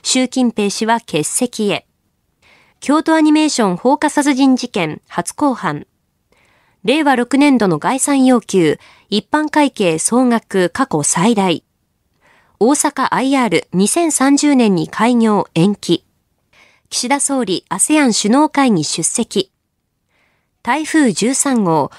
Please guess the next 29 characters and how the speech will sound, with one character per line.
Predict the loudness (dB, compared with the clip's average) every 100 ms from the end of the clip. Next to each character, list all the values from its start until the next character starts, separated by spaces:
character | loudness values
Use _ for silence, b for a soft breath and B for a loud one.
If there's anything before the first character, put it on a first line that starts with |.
| B B
東 | 0 0
海 | 0 -2
か | -2
ら | 0
関 | 0 0
東 | 2 0
に | 0 0
上 | 2 2
陸 | 0 -6 -4
へ。 | -4 -6 _ _ _ _ _ _ _ _ b b b b b -12
秋 | -6 0
本 | 0 2 2
真 | 2 0 0 0
利 | 0 -2
衆 | 0 2
議 | 2
院 | 2 2
議 | 0
員 | 0 0
が | -2 -6
受 | -6 -4
託 | -4 -2
収 | 0 2
賄 | 2 2
容 | 2 2
疑 | 0
で | 0 -2
逮 | -2 -4 -2
捕。 | -8 -8